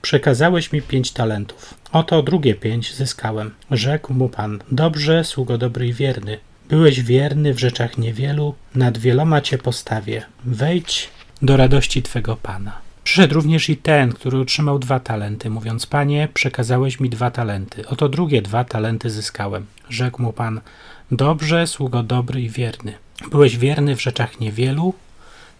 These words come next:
nad wieloma cię postawię. Wejdź do radości twego pana”. Przyszedł i ten, który otrzymał jeden talent i rzekł: „Panie, wiedziałem, żeś jest człowiek twardy. Żniesz tam, gdzie nie posiałeś i zbierasz tam,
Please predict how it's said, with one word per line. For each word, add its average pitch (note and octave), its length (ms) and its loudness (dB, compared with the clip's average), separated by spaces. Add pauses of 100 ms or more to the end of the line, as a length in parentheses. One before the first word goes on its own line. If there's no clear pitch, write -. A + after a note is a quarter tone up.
nad C3 200 2
wieloma B2+ 440 4
cię A#2+ 160 -4
postawię. G#2 640 -8 (520)
Wejdź C#3+ 360 0
do C#3+ 120 2
radości A#2+ 440 -2
twego G#2+ 320 -10
pana”. G2+ 340 -10 (300)
Przyszedł E3+ 380 0
i C3 60 0
ten, D3 360 2
który C#3 240 -2
otrzymał C3+ 420 0
jeden C3 320 0
talent G#2 640 -8 (160)
i A#2+ 100 2
rzekł: A2+ 420 -4 (220)
„Panie, C3+ 460 0 (640)
wiedziałem, C3+ 840 2 (400)
żeś B2+ 300 0
jest C#3+ 140 0
człowiek C3+ 320 -2
twardy. G#2 520 -4 (260)
Żniesz C3 520 0
tam, B2+ 200 0
gdzie A#2+ 200 -2
nie A2+ 140 0
posiałeś A2 760 -6
i B2 40 -2
zbierasz B2 460 -4
tam, C#3 420 -4